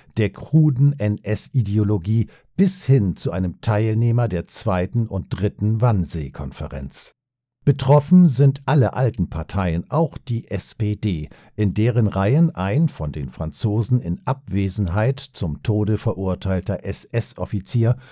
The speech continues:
sogar in den Bundesvorstand aufsteigen konnte. Wer derart geschichtsvergessen agiert, stärkt damit am Ende nur die A F D, die sich diesmal sogar zu Recht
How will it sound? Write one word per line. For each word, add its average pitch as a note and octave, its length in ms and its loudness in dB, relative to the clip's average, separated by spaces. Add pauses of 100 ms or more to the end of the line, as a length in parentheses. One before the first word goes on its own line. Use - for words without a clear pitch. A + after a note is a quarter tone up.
(140)
sogar C3 480 4
in B2+ 140 2
den D3 240 2
Bundesvorstand G#2+ 1040 0
aufsteigen C#2+ 600 -6
konnte. C#2+ 420 -12 (760)
Wer A#2 200 2
derart B2+ 640 2
geschichtsvergessen G2 960 -4
agiert, G2+ 480 0
stärkt - 680 -2
damit B2+ 380 0
am A2 160 -2
Ende A2 380 0
nur F#2+ 280 2
die G#2+ 220 -4
A F#2+ 140 -4
F - 220 -6
D, E2+ 260 -4
die C#3 260 4
sich E3+ 460 2
diesmal G2+ 640 0
sogar G2+ 460 -2
zu - 160 -6
Recht - 360 -4